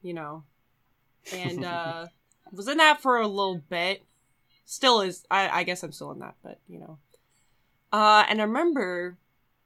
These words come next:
Speaker 1: my first position in Geeks Under Grace was Twitch streamer. And that was
Speaker 2: Yep.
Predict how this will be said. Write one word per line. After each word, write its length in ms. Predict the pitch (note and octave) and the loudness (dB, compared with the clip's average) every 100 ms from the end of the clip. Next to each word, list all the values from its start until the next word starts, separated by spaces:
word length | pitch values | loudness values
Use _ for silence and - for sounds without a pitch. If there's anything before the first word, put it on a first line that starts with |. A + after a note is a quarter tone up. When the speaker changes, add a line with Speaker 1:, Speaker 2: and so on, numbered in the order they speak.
| _ _ _ _ _ | _ _ _ _ _
Speaker 1:
my 160 | G3+ G3+ | -4 -4
first 440 | - D4 D#4+ - | -2 -2 -2 -4
position 640 | C4+ A#3 A#3+ A#3+ A#3 G3 F#3 | -6 -2 -2 -2 -2 -2 -4
in 260 | G3 G3+ | -6 -6
Geeks 260 | F3 E3+ - | -8 -10 -10
Under 160 | E3+ | -10
Grace 400 | D#3 E3+ E3 - | -8 -8 -8 -10
was 800 | D#3+ D3+ E3 D#3+ E3 D#3 - - _ | -12 -8 -6 -6 -6 -8 -10 -12 _
Twitch 220 | - C4 | -2 -2
streamer. 500 | - G3+ E3 D#3 G3 _ _ _ _ _ _ _ | -2 -4 -6 -6 -10 _ _ _ _ _ _ _
And 160 | G3+ G3 | -2 4
that 80 | G#3+ | 4
was 120 | |
Speaker 2:
Yep. 40 | G#3+ | 4